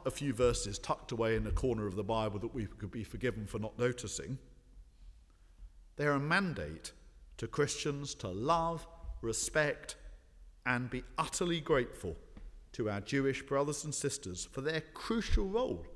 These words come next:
their indispensable role, according to Paul, in God's covenant plan. Not least, I believe, the mysterious way in which their rejection of Jesus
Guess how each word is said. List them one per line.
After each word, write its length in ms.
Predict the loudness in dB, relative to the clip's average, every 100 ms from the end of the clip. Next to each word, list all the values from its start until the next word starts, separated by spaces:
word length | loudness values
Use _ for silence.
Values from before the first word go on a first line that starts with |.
| -16 -18 0
their 200 | 4 4
indispensable 880 | 4 0 0 2 0 0 -4 -2 0
role, 320 | 2 2 0
according 380 | -4 -2 -2 -4
to 80 | -6
Paul, 420 | 0 2 2 -2 -6 -18 -20 -20 -20 -6
in 400 | 0 0 0 -6 -10 -16 -20 -20 0
God's 300 | 2 4 0
covenant 500 | -2 -2 0 -4 -4
plan. 320 | -4 -4 -4 -8 -14 -20 -20 -20 -20 -20 -14 -12 -12 -16 -20 -20 -18 -18 0
Not 200 | 2 4
least, 380 | 4 4 0 0
I 160 | 0 0
believe, 400 | 0 -2 -2 -4
the 80 |
mysterious 760 | -4 -2 0 2 4 2 -2 -2
way 280 | -2 -4 -8 -16 -20 -20 -20 -20 -4
in 160 | -2 0
which 280 | 0 -2 -2
their 160 | -2
rejection 680 | -2 -4 2 2 2 -6 -6
of 120 | -6
Jesus 600 | -4 -4 -4 -4 -6 -8